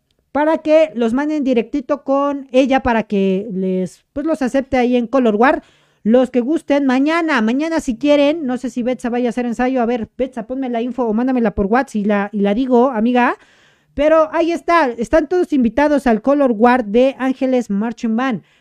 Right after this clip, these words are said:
Piolín dice, "Te amo". Bien, bien, bien, yo también, crack. Alejandro Valencia, "Bien, hombre, hasta que se aparece". Buenas, buenas, ¿eh?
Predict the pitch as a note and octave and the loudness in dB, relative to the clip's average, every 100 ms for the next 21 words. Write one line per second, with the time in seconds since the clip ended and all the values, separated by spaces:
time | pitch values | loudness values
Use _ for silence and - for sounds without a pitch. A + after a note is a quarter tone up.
0 | _ B3+ D#4+ G4+ F#4 F4+ D#4+ G#3 C4+ C#4 | _ 0 2 2 2 0 0 0 0 2
1 | E4+ F#4+ F#4 A3+ G3+ C4 E4+ F4+ E4+ D#4+ | 2 2 2 0 -2 -4 -6 -6 -4 -2
2 | D#4 D#4 D4 D4+ D4 E4+ F4+ D#4 - - | -2 -2 -2 -4 -4 -6 -2 -2 -4 -12
3 | _ _ _ A#3+ C4+ C#4+ F4+ F4 E4+ E4+ | _ _ _ 0 0 0 0 2 4 4
4 | F4+ F4 B3 F#3+ B3 B3 A3+ D#4 F#4+ G#4 | 2 0 2 2 2 2 -2 -2 -4 -4
5 | G4+ F4+ C#4+ B3 C4+ A#3+ C4 A#3+ B3 D#4+ | -2 2 2 2 0 0 0 0 0 2
6 | G4+ F4+ D4+ E3+ G3+ D4+ F4 D4+ G#3 D4 | 0 0 0 0 0 -2 0 -2 0 0
7 | F#4 F4 A#3+ D4 F#4 | 2 0 2 4 4